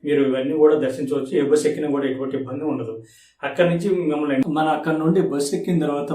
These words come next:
మనకి ఇటు సైడ్ అయితే నాలుగు టెంపుల్ అయితే కనిపిస్తాయండి. ఒకటి వచ్చేసి మనకి స్టార్టింగ్ అయితే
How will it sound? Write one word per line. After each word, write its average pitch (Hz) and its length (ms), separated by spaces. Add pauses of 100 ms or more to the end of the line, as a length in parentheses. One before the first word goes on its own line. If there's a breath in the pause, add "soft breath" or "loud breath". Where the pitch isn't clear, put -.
మనకి 143 280 (840)
ఇటు 143 200
సైడ్ 180 260
అయితే 160 220 (260)
నాలుగు 143 280
టెంపుల్ 151 320
అయితే 143 220
కనిపిస్తాయండి. 139 600 (440 loud breath)
ఒకటి 190 300
వచ్చేసి 165 340
మనకి 143 280 (1080)
స్టార్టింగ్ 156 480
అయితే 160 160